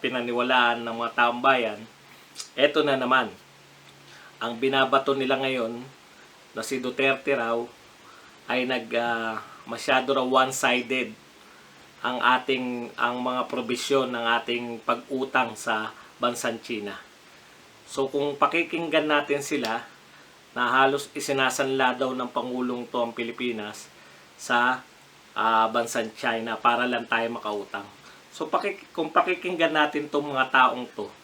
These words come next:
ay talaga naman parang, ah, etong presidenteng to ang pinaka-worst na pangulo, no, na dumating. Pero tignan natin ang katotohanan.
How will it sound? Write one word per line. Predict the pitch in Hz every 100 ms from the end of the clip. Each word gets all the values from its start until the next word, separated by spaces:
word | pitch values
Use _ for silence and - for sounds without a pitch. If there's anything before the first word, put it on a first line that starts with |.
| -
ay | - 110
talaga | 131 131 120 135
naman | 135 127
parang, | 123 120 120 123 120 117 110 - - - - -
ah, | 120 120 123 120 113 - - - - -
etong | 127 139 135
presidenteng | - 127 127 135 127 123 127
to | 131 127
ang | 120 123
pinaka-worst | 135 131 127 131 123 117 143 - -
na | 143
pangulo, | - 123 123 131 147 117
no, | 120 123 - - - -
na | 123 123
dumating. | 117 123 123 127
Pero | 123 180 190 202 - - 190
tignan | 165 180 175
natin | 165 151 170 165 156
ang | 147
katotohanan. | 156 147 139 139 131 123 123 131 113